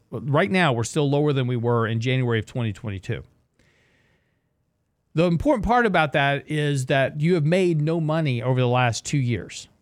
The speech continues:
in the markets. Now, this is on a buy and hold basis. And this is always the important thing that people forget. So if you're, you know, this is where we talk about financial planning, we talk about these other, these other things that we do.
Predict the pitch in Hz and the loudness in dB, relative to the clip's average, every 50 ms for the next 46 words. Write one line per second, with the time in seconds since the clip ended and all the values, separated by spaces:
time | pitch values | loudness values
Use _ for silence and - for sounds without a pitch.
0 | _ _ _ - 110 110 117 110 104 104 - - - - - - - - _ _ | _ _ _ -8 -6 -4 -4 -4 -4 -6 -6 -10 -12 -14 -14 -18 -18 -18 _ _
1 | - 120 120 123 120 - 165 180 170 165 151 156 147 143 139 127 131 139 127 113 | -4 -2 -2 -2 -2 -2 -2 -2 0 0 0 0 0 2 2 0 0 -2 -2 -2
2 | 117 104 92 - - - - - - - _ _ _ _ _ _ _ _ _ _ | -4 -6 -6 -8 -12 -16 -18 -20 -20 -20 _ _ _ _ _ _ _ _ _ _
3 | _ _ _ _ _ _ _ _ _ _ _ _ _ _ _ _ _ _ _ _ | _ _ _ _ _ _ _ _ _ _ _ _ _ _ _ _ _ _ _ _
4 | _ _ _ _ _ _ _ _ _ _ _ _ _ _ _ _ _ - 165 170 | _ _ _ _ _ _ _ _ _ _ _ _ _ _ _ _ _ 0 2 2
5 | 190 196 - - 220 180 - - 175 202 202 202 208 196 185 151 - 170 156 143 | 4 2 2 0 -2 -2 -2 -2 0 0 0 0 0 0 0 0 -2 -2 -2 -4
6 | 131 - - 165 156 135 135 - 156 147 139 131 - - 143 131 - 123 113 - | -4 -2 -2 -2 -2 -2 -2 -2 -2 -2 -2 -2 -4 -4 -4 -4 -4 -4 -4 -2
7 | 131 123 123 110 - - 143 127 120 117 - - 165 202 220 220 190 - - 160 | -2 -2 -2 -2 -2 -2 0 0 2 0 0 0 0 2 4 2 2 0 0 0
8 | 139 135 127 127 139 143 - 156 143 - - 156 143 127 - 143 135 127 101 104 | 0 0 2 0 0 0 0 -2 -2 -2 -2 -2 0 0 0 0 0 0 -2 -4
9 | - 123 113 123 147 165 160 - 175 147 - - 170 151 147 147 147 147 139 123 | -4 -4 -2 -2 -2 -2 -2 -2 -2 -4 -4 -4 -2 0 0 0 0 0 -2 -4
10 | 113 98 - 123 123 120 127 127 113 110 - 113 107 117 123 120 120 113 110 - | -4 -4 -4 -4 -4 -2 -2 -2 -2 0 -2 -2 -2 0 0 0 -2 -2 -2 -4
11 | - 117 117 104 - - 123 117 120 110 - 127 120 117 117 107 101 120 110 - | -6 -6 -6 -6 -4 -4 -4 -4 -4 -4 -4 -4 -4 -4 -4 -4 -4 -6 -6 -6
12 | 107 107 101 113 147 156 143 131 113 | -6 -8 -6 -2 0 0 0 0 0